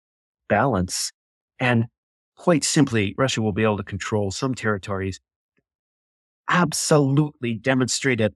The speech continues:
unambiguously their disgust with the Russian imperial project. If in the Donbass there was an indigenous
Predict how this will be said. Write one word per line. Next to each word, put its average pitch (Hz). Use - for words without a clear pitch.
unambiguously 135
their 95
disgust -
with 110
the 104
Russian 92
imperial 98
project. 92
If -
in 120
the 131
Donbass 113
there 107
was 104
an 98
indigenous 95